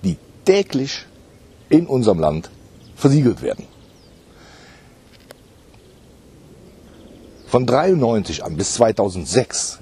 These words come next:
lagen wir so zwischen hundert und hundertdreißig Hektar pro Tag.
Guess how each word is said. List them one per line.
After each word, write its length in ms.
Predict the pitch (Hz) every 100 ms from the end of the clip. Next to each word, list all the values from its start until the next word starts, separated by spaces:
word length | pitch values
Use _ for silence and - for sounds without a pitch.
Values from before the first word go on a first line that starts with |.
| -
lagen 340 | 87 120 123
wir 80 | 113
so 100 | 104
zwischen 420 | - 110 98 87
hundert 420 | 165 175 113 110
und 220 | - 92 -
hundertdreißig 1000 | 143 101 - - 107 165 214 - - -
Hektar 380 | 95 - - - - - -
pro 160 | - -
Tag. 300 | - -